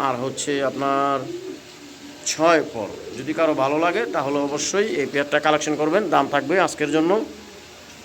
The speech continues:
এই দাম থাকবে একদম দুই হাজার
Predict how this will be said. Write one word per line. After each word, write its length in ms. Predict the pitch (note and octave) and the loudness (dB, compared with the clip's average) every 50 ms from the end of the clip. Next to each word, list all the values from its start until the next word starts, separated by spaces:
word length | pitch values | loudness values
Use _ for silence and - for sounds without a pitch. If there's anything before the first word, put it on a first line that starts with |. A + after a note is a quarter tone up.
| - B2+ C3 C#3 D3+ | -2 2 6 8 8
এই 140 | D#3 E3 F3 E3 - - - - - - - | 8 8 6 4 0 -6 -12 -12 -10 -6 -2
দাম 120 | C3+ C#3 C3 B2 | -2 -2 -2 -2
থাকবে 260 | C#3 C3 A#2+ D3 E3 F#3 G#3 - - - C3 C3+ | -4 -2 0 2 2 2 2 -2 -4 -6 -6 -6
একদম 380 | B2+ B2 B2+ - E3 E3+ F#3 G#3 A3 - - - - - - - - | -6 -6 -4 -2 0 2 2 0 -2 -6 -10 -14 -16 -16 -12 -8 -2
দুই 120 | D3 D3+ D3 D3 | 0 4 4 6
হাজার 280 | C#3+ C#3 D#3+ E3+ F#3+ | 6 6 6 4 4